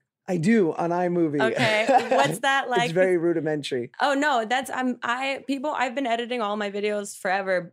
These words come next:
Speaker 2: And so people assume that I'm really good at editing, and I can only do the very bare minimum of what my videos, like,
Speaker 1: Require.
Speaker 2: Yeah. And
Speaker 1: Mm-hmm.
Speaker 2: anything else, any graphics, anything, I have to have a friend do it 'cause I just don't know how to do it.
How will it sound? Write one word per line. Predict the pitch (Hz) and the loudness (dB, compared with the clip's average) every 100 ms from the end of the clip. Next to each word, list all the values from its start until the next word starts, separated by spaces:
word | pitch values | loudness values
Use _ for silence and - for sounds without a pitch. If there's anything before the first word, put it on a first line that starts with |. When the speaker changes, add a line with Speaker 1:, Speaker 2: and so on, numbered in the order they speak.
| - | -8
Speaker 2:
And | 190 185 | -6 -6
so | 202 | -6
people | 214 196 185 | -4 -4 -4
assume | 180 - 190 190 185 | -6 -4 -2 -2 -2
that | 180 | -2
I'm | 165 | -4
really | 165 170 151 | -4 -4 -4
good | 151 143 | -4 -6
at | 127 | -4
editing, | 131 151 170 185 147 | -6 -4 -4 -4 -4
and | 175 | -4
I | 175 | -6
can | 190 - 190 | -10 -10 -2
only | 208 220 208 180 | 0 0 0 -4
do | 160 170 156 | -4 -6 -4
the | 147 170 | -6 -8
very | 165 165 170 | -2 -2 -2
bare | 165 170 170 | -4 -4 -4
minimum | 170 160 160 151 | -4 -6 -6 -8
of | 160 | -8
what | 160 139 - | -8 -10 -8
my | 170 147 | -6 -4
videos, | 160 156 131 127 127 - - | -6 -4 -4 -6 -6 -12 -12
like, | - 147 | -6 -2
Speaker 1:
Require. | 143 156 131 107 - - | -2 -2 -2 -4 -8 -4
Speaker 2:
Yeah. | 214 165 113 | 0 0 0
And | 196 | -2
Speaker 1:
Mm-hmm. | - | 0
Speaker 2:
anything | 262 254 226 | 0 -2 -4
else, | 220 202 208 214 | -2 -4 -6 -6
any | 233 240 190 | -4 -4 -6
graphics, | 190 190 202 202 190 | -6 -4 -4 -6 -6
anything, | 190 196 190 175 165 | -4 -4 -4 -6 -4
I | 185 | -6
have | 175 165 | -6 -6
to | |
have | 180 165 | -6 -8
a | |
friend | - 175 170 170 | -6 -4 -4 -4
do | 170 | -4
it | 160 | -4
'cause | - - | -8 -12
I | 165 | -10
just | - | -8
don't | 165 | -8
know | 175 | -6
how | 156 | -8
to | 147 | -8
do | - 165 | -6 -4
it. | 214 | -4